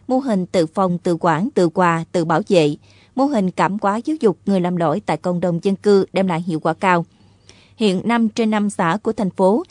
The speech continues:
đều có công an chính quy, giữ chức vụ trưởng, phó công an xã. Ngoài ra, lực lượng công an viên thường trực, công an viên phụ trách áp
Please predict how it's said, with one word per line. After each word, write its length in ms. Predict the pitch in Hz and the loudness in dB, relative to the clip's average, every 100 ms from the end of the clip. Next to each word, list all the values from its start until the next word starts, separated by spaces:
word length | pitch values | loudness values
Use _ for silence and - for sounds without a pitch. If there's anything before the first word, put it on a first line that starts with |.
| - - | -14 0
đều 140 | 190 | 0
có 180 | - 214 | 2 0
công 200 | - 208 | 0 -6
an 220 | - 202 196 | -2 -2 -2
chính 240 | 220 240 - | -2 -2 2
quy, 280 | 226 202 190 _ - | 4 4 2 _ 0
giữ 160 | 180 | 2
chức 220 | 170 294 349 - | 2 -2 -4 0
vụ 160 | 175 | 0
trưởng, 320 | 160 180 160 - _ _ | 2 2 2 0 _ _
phó 180 | 208 247 | -2 0
công 200 | - 196 | -2 -4
an 140 | 185 | -4
xã. 380 | 185 170 147 226 - _ _ _ - | -6 -4 -2 -4 -10 _ _ _ -2
Ngoài 140 | 214 | 0
ra, 260 | 233 226 220 _ | 2 -2 -2 _
lực 220 | - 220 220 | -4 -2 0
lượng 220 | 185 196 | 0 -2
công 140 | 226 - | -4 -2
an 180 | 226 | -2
viên 200 | 214 214 | -2 -2
thường 240 | 208 220 170 | -2 -2 -2
trực, 220 | 202 170 - _ | 0 0 -2 _
công 160 | 247 240 | -4 -2
an 140 | 233 | -4
viên 180 | 214 214 | -4 -6
phụ 220 | - 165 | -2 -4
trách 200 | - 302 | -2 -6
áp 200 | - 269 | -2 -4